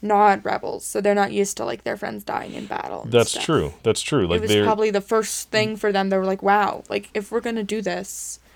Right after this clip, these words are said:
Speaker 2: Yeah.
Speaker 1: people are gonna die."
Speaker 2: Yeah. When they get on that ship, even, uh, Tala says, it's pretty quiet, but she says to Sully, like, "You're soldiers now."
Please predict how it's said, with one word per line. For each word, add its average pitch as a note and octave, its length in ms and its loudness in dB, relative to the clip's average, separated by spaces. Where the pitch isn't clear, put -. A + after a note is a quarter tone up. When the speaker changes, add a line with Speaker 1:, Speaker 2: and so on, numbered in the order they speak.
Speaker 2:
Yeah. C#3 140 2
Speaker 1:
people C4 220 0
are D4 120 4
gonna G3+ 200 0
die." G#3 360 -4
Speaker 2:
Yeah. A#2+ 460 2
When A#2+ 180 4
they A#2 60 4
get B2 160 4
on B2 120 4
that G2+ 160 2
ship, - 320 -2
even, F2+ 360 -2
uh, D#2+ 360 0
Tala F2+ 540 2
says, F2 480 -2
it's D#2+ 120 -8
pretty E2+ 200 -6
quiet, A2+ 420 -2
but D#2+ 140 -6
she E2+ 340 -8
says F2+ 460 -4
to E2+ 120 -10
Sully, D#2 440 -2
like, D2+ 120 -8
"You're D#2 140 -8
soldiers F2+ 420 -2
now." E2+ 280 -6